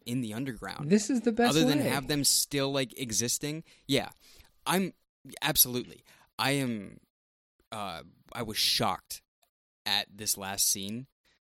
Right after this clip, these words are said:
Speaker 1: Um, yes, it upset me, but what upset me is, like, how many more questions it raised because I didn't know that that killing was possible. I didn't know any of this was possible.
Speaker 2: Yeah.
Speaker 1: And that's what,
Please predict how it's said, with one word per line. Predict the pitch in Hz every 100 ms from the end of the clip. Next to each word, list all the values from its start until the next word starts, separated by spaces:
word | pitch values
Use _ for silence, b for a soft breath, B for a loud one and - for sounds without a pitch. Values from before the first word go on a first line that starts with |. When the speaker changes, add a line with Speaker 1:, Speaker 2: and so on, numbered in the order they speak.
| _ _ -
Speaker 1:
Um, | 98 95 90 82 _
yes, | 117 113 131 -
it | 117
upset | 107 - 117 -
me, | 131 135
but | - 107 101 _ _ _ _ -
what | 117 117
upset | 110 - 120 -
me | 120
is, | 110 101
like, | 107 - _
how | - 117
many | 117 113 104
more | 104 107
questions | - 110 104 - 110 104
it | -
raised | 95 104 107
because | 107 107 101
I | 98
didn't | 98 - - 127 113
know | 107 107 104
that | 98 95 95 _ - -
that | 92 98 98 -
killing | - 117 107 104
was | 95 95
possible. | - - 98 92 - - - - _ _ _ _ _ _
I | -
didn't | 123 143
know | 131 -
any | 127 117
of | 98
this | 98 -
was | - -
possible. | - - - - - - _ _ _ 147
Speaker 2:
Yeah. | 196 294 151 - _ -
Speaker 1:
And | 107
that's | 110 110 -
what, | 110 107